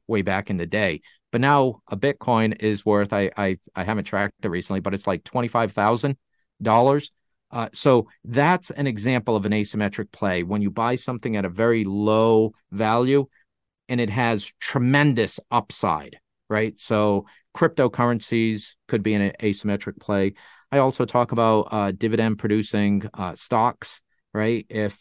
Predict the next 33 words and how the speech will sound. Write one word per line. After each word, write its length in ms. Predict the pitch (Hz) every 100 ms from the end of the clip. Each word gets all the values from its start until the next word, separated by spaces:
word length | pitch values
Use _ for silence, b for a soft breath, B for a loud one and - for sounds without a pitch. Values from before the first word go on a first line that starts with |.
| -
real 300 | 104 123 127
estate 340 | 123 135 117
isn't 280 | 117 107 117
your 100 | 110
thing 380 | 107 117 113 107
or 420 | 85 85 90 85 _
starting 340 | - 110 110
your 140 | 113 110
own 160 | 107
business, 540 | 101 113 104 113 113 104
if 120 | -
you're 140 | 101
more 240 | 95 117 110
into 220 | 104 98
the 80 | 92
stocks, 520 | - 113 110 110 -
and, 200 | 95 90 B B B B B
you 80 | 110
know, 220 | 90 - - -
find 220 | 110 120 120
some 160 | 117
great 260 | 110 117 -
stocks 380 | - 110 113 -
with 280 | 110 107 _ _ _
dividends 600 | 107 135 120 80 - - _ _ - 165
that 200 | 98 92 -
kick 200 | 107 120
off 260 | 110 104
coupons 500 | - 135 101 90 87
each 200 | 104 101
and 80 | 110
every 160 | 110 104
month 320 | 117 120